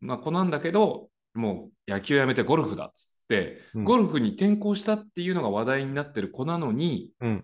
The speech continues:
Speaker 1: 練習中はバット使ってんの。
Speaker 2: <laughs> 捨てきれてないんだ。
Speaker 1: <laughs> もう謎じゃん？
Speaker 2: うん。
Speaker 1: で、なんか、なんか、猿となんかこう因縁みたいなのがついて、じゃあゴル-、ゴルフ場で会おうみたいになるんだけど、ゴルフ場で会う時には、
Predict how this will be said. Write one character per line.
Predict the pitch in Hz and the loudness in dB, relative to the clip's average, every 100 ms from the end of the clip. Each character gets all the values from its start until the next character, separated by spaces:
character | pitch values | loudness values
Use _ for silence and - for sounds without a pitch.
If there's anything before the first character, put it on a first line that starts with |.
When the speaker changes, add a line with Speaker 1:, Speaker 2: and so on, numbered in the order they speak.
| - | -10
Speaker 1:
練 | 131 175 190 | -2 2 2
習 | 196 202 | 2 -2
中 | 196 202 196 | -2 -2 0
は | 214 208 - - _ _ _ | 2 0 -4 -12 _ _ _
バ | 156 | -8
ッ | 185 | -6
ト | 127 | -6
使 | - - | -6 -10
っ | - | -14
て | - | -16
ん | 87 | -16
の。 | 82 - _ - | -18 -20 _ 2
Speaker 2:
<laughs> | 165 107 - - 208 | 4 4 2 4 4
捨 | - | 4
て | 151 | 0
き | 151 | 6
れ | 147 | 4
て | 127 | 6
な | 123 | 6
い | |
ん | 110 | 6
だ。 | 156 - 226 214 - - - - - | 4 2 0 0 -10 -10 -6 -4 6
Speaker 1:
<laughs> | 220 - 208 214 - - - - _ | 6 8 4 4 -8 -12 -14 -18 _
も | 160 | 2
う | |
謎 | 127 135 170 214 | 2 4 4 4
じ | 208 | 2
ゃ | 247 | 0
ん？ | - _ 117 | -6 _ -6
Speaker 2:
う | |
ん。 | 98 90 92 - _ - _ _ | -4 -6 -10 -20 _ -20 _ _
Speaker 1:
で、 | 139 165 143 - | 0 2 2 0
な | 170 | -4
ん | 160 | 0
か、 | 107 | 0
な | |
ん | 107 | 0
か、 | 90 | -2
猿 | 147 127 | 0 -2
と | 95 - | -2 -10
な | 95 95 | -12 -14
ん | |
か | - | -6
こ | 92 | -4
う | 85 | -2
因 | 117 123 | -2 -2
縁 | 123 | -2
み | |
た | 117 | -2
い | 90 | -4
な | |
の | 82 | -8
が | |
つ | - | -6
い | 127 - | -6 -2
て、 | 143 104 - - _ | 0 0 -4 -20 _
じ | 98 | -8
ゃ | 92 | -4
あ | |
ゴ | 92 | -2
ル-、 | 107 | -4
ゴ | 104 101 | -2 -2
ル | 120 | -2
フ | 131 | -2
場 | 131 | -2
で | 123 | 0
会 | 117 | 2
お | 143 | 2
う | 113 | 0
み | |
た | 82 | -6
い | |
に | 85 | -6
な | 104 | -4
る | 110 | -4
ん | 85 | -6
だ | 85 | -12
け | |
ど、 | 85 90 - _ _ _ _ _ _ _ | -8 -8 -8 _ _ _ _ _ _ _
ゴ | 110 127 | -4 2
ル | 190 | 2
フ | 190 190 | 2 2
場 | 208 196 | 4 4
で | 196 | 4
会 | 202 | 2
う | 185 | 2
時 | 107 87 | -4 -8
に | 87 | -4
は、 | 98 90 - | -2 -2 -4